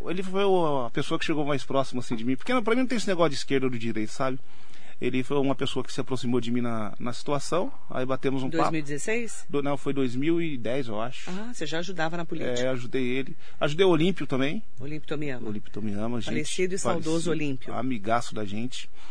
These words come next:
Speaker 1: E depois eu fui convidado pra vir pelo, eh, para o P C do B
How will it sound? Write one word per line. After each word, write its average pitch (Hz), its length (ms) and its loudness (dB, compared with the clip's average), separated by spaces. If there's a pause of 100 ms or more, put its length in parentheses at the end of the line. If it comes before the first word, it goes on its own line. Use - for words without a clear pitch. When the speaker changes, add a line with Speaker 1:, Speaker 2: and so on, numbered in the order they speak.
(440)
Speaker 1:
E 147 760 4 (800)
depois 160 240 0
eu - 40 -2
fui 180 120 0
convidado 170 380 4
pra 156 140 2
vir 135 160 2
pelo, 135 300 -2
eh, 113 540 0
para 117 140 0
o - 20 -2
P 117 100 -2
C 117 160 -2
do 117 80 -2
B 123 240 0